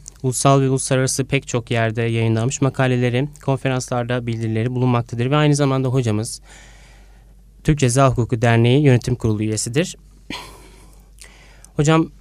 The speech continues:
e, bir önceki yayınımızda nefret ve ayrımcılığa genel olarak giriş yaptık aslında. Yani çok zamanımız olsa da çok anlatabilsek bunları. Şimdi de medyadaki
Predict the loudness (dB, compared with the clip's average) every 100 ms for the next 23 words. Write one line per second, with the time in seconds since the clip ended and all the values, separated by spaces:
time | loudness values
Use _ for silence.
0 | -20 -20 -20 -20 -14 -8 -6 -6 -6 -6
1 | -4 0 4 4 2 -2 0 2 2 2
2 | 0 0 2 4 2 0 -2 0 2 2
3 | 0 0 0 0 0 0 0 -2 -4 -6
4 | -8 -4 -4 -4 -6 -6 -4 -4 -6 -6
5 | -8 -8 -4 -2 0 0 -2 -4 -10 -6
6 | -2 0 2 0 -2 -2 -6 -6 -4 -4
7 | -4 -4 -2 -4 -6 -8 -8 -8 -10 -14
8 | -16 -6 -4 -4 -6 -10 -16 -20 -20 -20
9 | -20 -20 -20 -20 -20 -20 -20 -20 -20 -20
10 | -16 -2 -2 0 0 0 -2 0 2 2
11 | 2 0 -2 0 -2